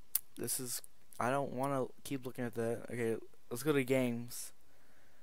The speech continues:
Cray Jason, we've already looked at. Scary Maze, th-, three, three point one. I'm six,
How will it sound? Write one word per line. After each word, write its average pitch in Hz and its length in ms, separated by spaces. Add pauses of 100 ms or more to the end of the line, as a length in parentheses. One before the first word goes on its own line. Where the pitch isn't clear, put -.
(300)
Cray 147 300
Jason, 131 460
we've 127 140
already 123 180
looked 120 240
at. 120 320
Scary 143 360
Maze, 131 520 (500)
th-, 139 140 (160)
three, 123 280 (1300)
three 127 220
point 131 320
one. 117 500 (920)
I'm 127 220
six, - 540